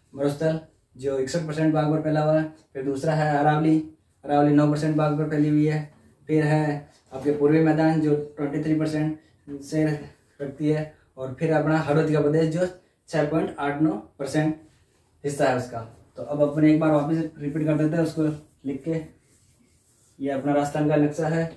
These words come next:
इसके अंदर आपके सबसे पहले मरुस्थल आएगा, थार का मरुस्थल, जो राजस्थान का इकसठ परसेंट है और कुल मरुस्थल का ये सेवेंटी फाइव परसेंट है।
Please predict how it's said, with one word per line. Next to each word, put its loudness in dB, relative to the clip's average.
इसके -10
अंदर 0
आपके 0
सबसे -8
पहले 0
मरुस्थल -2
आएगा, 2
थार -8
का -2
मरुस्थल, -2
जो 2
राजस्थान 2
का 2
इकसठ 0
परसेंट 2
है -2
और -10
कुल 6
मरुस्थल 4
का 2
ये 2
सेवेंटी 0
फाइव 0
परसेंट 0
है। -2